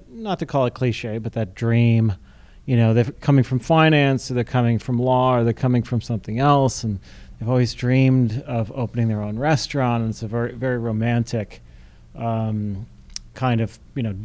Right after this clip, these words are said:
drive for them. Um, I think there's a commonality in the mistake that they make.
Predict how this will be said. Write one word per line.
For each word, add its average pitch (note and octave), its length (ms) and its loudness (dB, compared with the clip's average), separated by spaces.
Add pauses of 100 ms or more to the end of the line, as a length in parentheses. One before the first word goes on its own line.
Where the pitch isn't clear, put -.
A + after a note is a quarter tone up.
(180)
drive B2 420 0
for A#2 200 -6
them. G#2 340 -8 (480)
Um, A2+ 720 0 (420)
I C3 80 -4
think E3 220 2
there's C#3+ 180 4
a C3 60 -2
commonality C3+ 760 0
in A#2+ 120 2
the A#2 60 2
mistake A2+ 500 -2
that - 160 -8
they A#2+ 180 -2
make. E3+ 480 -4